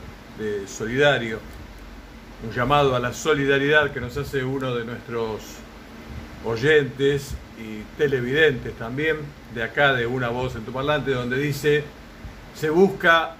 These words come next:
para trío. Estamos buscando persona de sexo masculino o femenino según la ocasión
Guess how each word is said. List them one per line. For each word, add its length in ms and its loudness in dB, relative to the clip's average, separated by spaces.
para 300 -2
trío. 340 -6
Estamos 500 2
buscando 720 2
persona 680 0
de 100 0
sexo 560 0
masculino 720 0
o 20 -2
femenino 520 0
según 540 0
la 160 0
ocasión 680 0